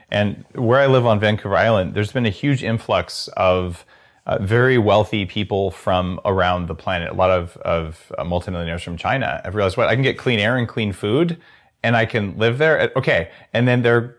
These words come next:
they're moving out, and, you know, my kids are going to school with them now.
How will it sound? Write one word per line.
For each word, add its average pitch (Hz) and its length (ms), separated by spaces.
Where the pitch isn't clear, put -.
they're 120 200
moving 127 340
out, - 520
and, 110 380
you - 80
know, 117 60
my 117 140
kids 127 220
are 127 80
going 147 180
to 151 60
school 233 260
with 185 140
them 98 160
now. 80 340